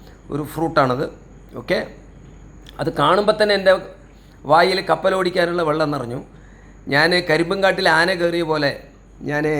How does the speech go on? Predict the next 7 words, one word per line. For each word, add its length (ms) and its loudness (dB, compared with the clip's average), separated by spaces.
എന്താണ്, 240 0
ഗ്രഹിണി 400 4
പിടിച്ചവന്, 540 -2
ഏഹ്, 380 0
എന്തോ 180 -2
ഒരു 100 2
ചൊല്ലുണ്ടല്ലോ, 640 -2